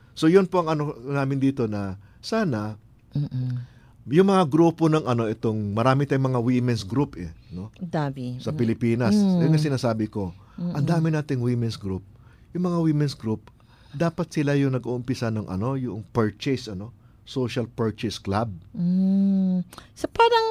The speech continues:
Speaker 2: sa ano po yan? Sa Japan, di po ba nagkaroon ng mga
Speaker 1: Oh, yung
Speaker 2: ganyan?
Speaker 1: Sikatsu.
Speaker 2: Oh,
Speaker 1: Ganun
Speaker 2: yun
Speaker 1: ang
Speaker 2: nga.
Speaker 1: nag-umpisa yung,
Speaker 2: Dito ang
Speaker 1: ano.
Speaker 2: galing ng mga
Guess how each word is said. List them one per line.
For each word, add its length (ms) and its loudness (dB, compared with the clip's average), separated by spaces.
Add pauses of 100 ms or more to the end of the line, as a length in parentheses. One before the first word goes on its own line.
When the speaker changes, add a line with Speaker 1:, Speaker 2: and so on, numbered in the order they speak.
(120)
Speaker 2:
sa 220 -2
ano 160 -2
po 180 -4
yan? 300 2
Sa 140 -4
Japan, 420 0
di 80 0
po 160 -6
ba 160 -2
nagkaroon 400 -2
ng 80 2
mga 80 2
Speaker 1:
Oh, 80 0
yung 140 0
Speaker 2:
ganyan? 120 0
Speaker 1:
Sikatsu. 440 2 (420)
Speaker 2:
Oh, 160 2
Speaker 1:
Ganun 240 6
Speaker 2:
yun 80 6
Speaker 1:
ang 60 6
Speaker 2:
nga. 160 4
Speaker 1:
nag-umpisa 520 2
yung, 200 4
Speaker 2:
Dito 120 2
ang 140 2
Speaker 1:
ano. 80 2
Speaker 2:
galing 240 6
ng 160 4
mga 200 2